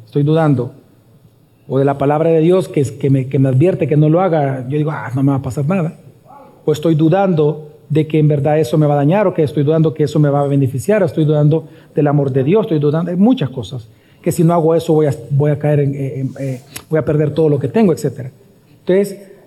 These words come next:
confiar y creer que Jesús es nuestro profeta me ayuda a buscar en Él respuestas en la Escritura. Dos,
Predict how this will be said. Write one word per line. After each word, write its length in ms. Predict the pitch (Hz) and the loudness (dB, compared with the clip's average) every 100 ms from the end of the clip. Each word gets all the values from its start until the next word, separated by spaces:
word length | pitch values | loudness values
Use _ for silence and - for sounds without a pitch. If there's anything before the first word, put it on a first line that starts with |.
| _ _ _ _ _ | _ _ _ _ _
confiar 760 | 160 156 - 226 285 - - - | 0 0 2 0 2 -2 -4 -8
y 120 | 165 | -4
creer 460 | 180 180 196 190 | 0 2 2 0
que 260 | - 160 147 | -2 0 2
Jesús 760 | 156 147 - 170 170 - - - _ _ _ - | 0 -2 2 0 0 -10 -20 -20 _ _ _ -2
es 200 | 156 165 | 0 2
nuestro 260 | 160 151 | 0 -2
profeta 460 | 131 131 175 175 139 | -4 -2 -2 0 2
me 100 | 139 | 2
ayuda 340 | 135 214 160 | 4 4 2
a 40 | 139 | 2
buscar 300 | 127 160 156 | 0 0 2
en 100 | 156 | 4
Él 140 | 170 | 4
respuestas 800 | 147 127 - 151 - - 123 - _ - - - | 2 -2 -4 -6 -6 -10 -18 -18 _ -20 -14 -2
en 60 | |
la 40 | 139 | -2
Escritura. 360 | 139 120 135 131 - _ _ _ - | -2 -4 -6 -8 -16 _ _ _ -6
Dos, 520 | 139 190 - - - | 0 0 -2 -14 -20